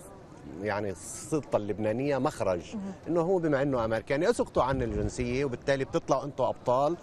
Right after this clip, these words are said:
Speaker 1: أسقطتوا الجنسية وطلعتوه. طيب نحن اللي انسلخ جلدنا وتعذبنا وانقتلنا و-، وتعلقنا على الأعمدة وانسحبنا ورا، شو بصير يعني؟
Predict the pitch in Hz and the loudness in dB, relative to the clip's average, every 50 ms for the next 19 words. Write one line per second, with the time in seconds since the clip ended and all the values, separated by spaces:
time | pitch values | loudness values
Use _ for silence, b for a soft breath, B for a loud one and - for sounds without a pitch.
0 | B B B B B - 135 - - 165 151 - - 135 123 117 120 113 - 143 | B B B B B 0 0 2 2 0 0 2 0 -2 0 0 -2 -2 0 0
1 | 156 180 185 - 180 175 170 165 147 - - 123 92 - B B B B B B | 2 2 2 2 2 4 4 2 2 0 -4 -8 -8 -8 B B B B B B
2 | 127 127 120 120 170 208 202 214 175 151 135 123 123 - 151 147 151 135 120 123 | 2 2 4 4 2 2 4 2 2 4 4 2 2 4 4 4 4 2 0 0
3 | 120 131 139 135 123 110 117 117 117 117 117 113 - 101 101 104 101 104 123 120 | -2 0 0 0 0 0 0 0 2 2 2 2 2 0 0 0 0 2 2 2
4 | 113 110 117 113 113 113 110 110 - 98 104 - 123 123 120 117 117 117 110 110 | 2 0 0 0 2 2 0 0 -2 -2 0 0 0 0 0 0 0 0 0 0
5 | 110 110 107 107 95 B B B B - 117 98 98 110 113 123 131 - 123 123 | 0 0 -2 -4 -6 B B B B -4 -4 -2 0 0 0 0 0 0 0 0
6 | 107 110 110 110 110 107 123 123 113 117 120 113 107 107 117 117 110 98 - 110 | 0 2 2 0 0 0 0 0 0 0 0 -2 0 0 0 0 0 0 -2 -4
7 | - - 120 113 117 110 107 110 101 B B B B B - 196 202 214 - - | -2 -2 -4 -2 0 0 0 0 -2 B B B B B 0 0 2 0 0 0
8 | 139 131 131 120 104 101 101 98 101 | 0 0 2 2 0 0 -2 -2 -4